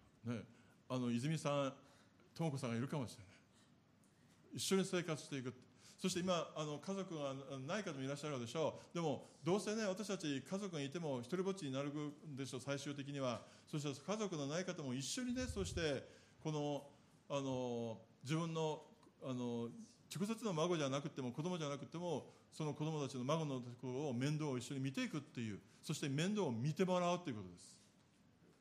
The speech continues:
そうやってね、お互いに看取り合っていく、そういう共同体を私作り上げたいというのが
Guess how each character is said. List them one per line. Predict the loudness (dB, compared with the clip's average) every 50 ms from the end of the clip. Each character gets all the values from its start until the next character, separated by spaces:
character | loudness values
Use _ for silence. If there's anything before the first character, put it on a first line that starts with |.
| -20 -20 -20 -20 -20 -20 -18 -8
そ | -2 0 4 4
う |
や | 4 4
っ | 2
て | 2 0
ね、 | 0 2 0 0 -2 -4 -10 -8 -4
お | 0 2
互 | 2 2 2 2 0
い |
に | 0 0 2
看 | 2 2 4
取 | 4 2 2 2 2
り |
合 | 0 -2
っ |
て | -2 -4 -4 -2 0 0 -2
い | -2
く、 | -2 -4 -4 -4
そ | -4 -2 -2 0
う | 0
い | 0 0 0 0 -2
う | -2 -4 -4 0
共 | 0 2 2
同 | 2 0 2
体 | 2 2 2 2
を | 0
私 | -2 -2 -2 -4 -6
作 | -4 0 2 4
り |
上 | 4 4
げ | 4 4
た | 4 4
い | 4 4
と | 4 2
い | 4
う |
の | 4
が | 6 6 6 6